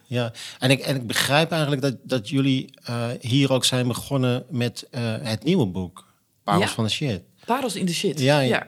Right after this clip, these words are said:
Speaker 1: ja. En,
Speaker 2: Ja,
Speaker 1: en
Speaker 2: het is wel leuk, want we, het is precies de plek waar wij nu zitten. Eh, ook op deze opstelling, dus de plek waar, de stoel waar Peet op zit, eh, zat zij ook tijdens het maken van het boek. En ik zit ook op deze plek.
Speaker 1: Ja.
Speaker 2: Ja.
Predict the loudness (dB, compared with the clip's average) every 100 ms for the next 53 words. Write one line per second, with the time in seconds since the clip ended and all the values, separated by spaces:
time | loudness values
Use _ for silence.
0 | -6 -6 -4 -2 4 4 2 0 0 0
1 | -4 -8 -6 -6 -6 -8 -4 -4 -2 -2
2 | -4 -2 0 2 2 2 2 2 0 -2
3 | -10 -12 -20 -20 -20 -20 -20 _ -4 -2
4 | 0 0 2 2 2 2 2 2 0 0
5 | -2 -2 -6 -8 -8 -8 -6 -6 -6 -8
6 | -4 -2 -2 -2 -4 -6 -6 -4 -4 -6
7 | -10 -10 -8 -4 -2 0 0 -2 -4 -4
8 | -4 -2 -2 -4 -4 -6 -6 -8 -4 -4
9 | -4 -6 -8 -10 -10 -10 -10 -12 -10 -8
10 | -6 -6 -8